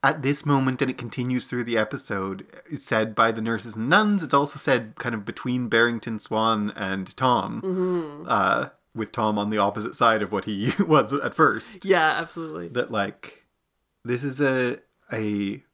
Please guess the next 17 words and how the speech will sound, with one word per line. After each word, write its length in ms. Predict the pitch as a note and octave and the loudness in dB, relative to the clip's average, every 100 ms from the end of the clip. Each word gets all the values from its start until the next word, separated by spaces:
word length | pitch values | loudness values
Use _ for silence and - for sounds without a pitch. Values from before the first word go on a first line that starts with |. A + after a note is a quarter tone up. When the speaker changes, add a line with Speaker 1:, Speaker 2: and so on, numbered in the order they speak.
| _ - | _ -14
Speaker 1:
worship 460 | A#2+ D3+ D#3 D3+ - | 0 2 2 -2 -4
service, 600 | - G2 F#2 F#2+ - - | -6 -6 -4 -8 -8 -10
not 220 | G#2+ G2 | -6 -4
a 40 | G2 | -6
show. 600 | - - F#2+ F2+ - - | -6 -4 -4 -4 -8 -8
Speaker 2:
Mm-hmm. 720 | F#3 F3+ E3 D#3 C#3+ - E3+ | -6 -4 -4 -4 -10 -14 -10
Speaker 1:
And 80 | A#2+ | -2
that's 340 | G#2+ G#2+ - - A#2+ - | 2 0 -2 -12 -16 -4
what 520 | A#2+ A2+ - - - - _ _ _ _ _ - _ | 4 4 4 -6 -14 -20 _ _ _ _ _ -20 _
kind 240 | - A#2+ G#2+ | -10 -6 -2
of, 240 | G#2 - _ - | -2 -4 _ -2
uh, 140 | G#2+ | 0
Sister 320 | G2+ B2 - B2 | 0 -4 -6 -6
Julienne 600 | C3 A#2 A2+ A2 A2+ A2+ | -4 -2 2 2 2 0
objects 640 | G2+ - G#2+ - - - | -4 -2 -2 -2 -10 -12
to 200 | - A#2 | -6 -4
the 400 | G#2 G#2 G#2 G2+ | 0 2 2 0